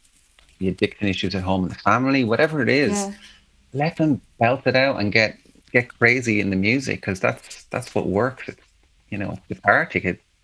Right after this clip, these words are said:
Speaker 1: it always has been. So,
Speaker 2: Yeah,
Speaker 1: and you see
Speaker 2: yeah.
Speaker 1: it, you see it working for them. You know, you really do.
Speaker 2: Mm. And it's so important now to have a kind of creative outlet as well, with everyone stuck at home, I suppose, and
Speaker 1: Mm-hmm.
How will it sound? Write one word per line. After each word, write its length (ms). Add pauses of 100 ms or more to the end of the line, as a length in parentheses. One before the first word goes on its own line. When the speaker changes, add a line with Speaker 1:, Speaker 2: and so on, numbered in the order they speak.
Speaker 1:
it 80
always 280
has 260
been. 380
So, 200 (360)
Speaker 2:
Yeah, 180
Speaker 1:
and 100
you 80
see 200
Speaker 2:
yeah. 80
Speaker 1:
it, 160
you 100
see 220
it 100
working 300
for 180
them. 200
You 60
know, 220 (140)
you 100
really 220
do. 340 (380)
Speaker 2:
Mm. 280 (600)
And 80
it's 100
so 100
important 280
now 120
to 120
have 180
a 100
kind 220
of 100 (260)
creative 380
outlet 380
as 160
well, 320
with 160
everyone 320 (120)
stuck 320
at 100
home, 260
I 60
suppose, 440
and 240 (680)
Speaker 1:
Mm-hmm. 320